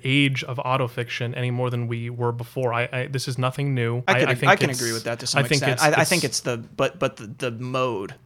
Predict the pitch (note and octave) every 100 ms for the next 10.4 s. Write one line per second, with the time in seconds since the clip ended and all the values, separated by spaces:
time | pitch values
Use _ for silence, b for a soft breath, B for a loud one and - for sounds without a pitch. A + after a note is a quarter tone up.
0 | _ - _ _ _ - B B G3+ A3
1 | G3+ G3+ G#3+ G3+ F#3+ F3+ - C3+ F#3+ F#3
2 | E3+ E3 D3+ D#3 D#3 D3+ C#3+ C#3+ D3 -
3 | A2+ A#2 E3 - - G3 F#3 D#3+ C#3+ D3
4 | D3 D3 C#3 C3 C#3 C3 C3+ B2 - D3
5 | C#3+ A#2 A2+ - A#2 A#2 - A#2 A#2+ B2+
6 | C#3+ D3 D#3 C#3+ A#2 A#2+ A2+ A2 A#2 -
7 | C3+ C3 - B - D#3 F3 E3+ D3+ -
8 | E3+ E3 C#3 A#2 B2+ - b - C#3+ C3
9 | B2+ - C#3+ D3 D3 C3 C3+ - B2 C3+
10 | B2 A#2+ -